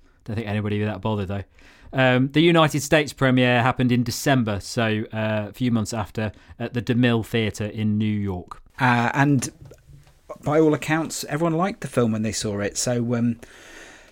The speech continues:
Speaker 2: just before I go on to the critical response, there were a couple of changes made to the film, uh, before it hit,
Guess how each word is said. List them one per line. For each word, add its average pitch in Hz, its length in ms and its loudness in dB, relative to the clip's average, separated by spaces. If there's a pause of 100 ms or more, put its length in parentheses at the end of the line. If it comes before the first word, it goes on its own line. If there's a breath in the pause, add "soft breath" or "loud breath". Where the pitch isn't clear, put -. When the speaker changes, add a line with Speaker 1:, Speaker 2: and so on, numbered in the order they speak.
(300 loud breath)
Speaker 2:
just 214 160 2
before 175 380 4
I 151 40 6
go 156 220 8
on 156 80 4
to - 80 -6
the - 80 -2
critical 143 340 -2
response, 127 320 -2
there 143 100 2
were 151 140 6
a 131 60 2
couple - 260 -2
of 139 60 -2
changes 127 500 0
made 131 260 2
to - 80 -4
the 127 80 -4
film, 117 480 0
uh, 113 520 -4
before 117 720 -2
it - 240 -8
hit, - 340 -6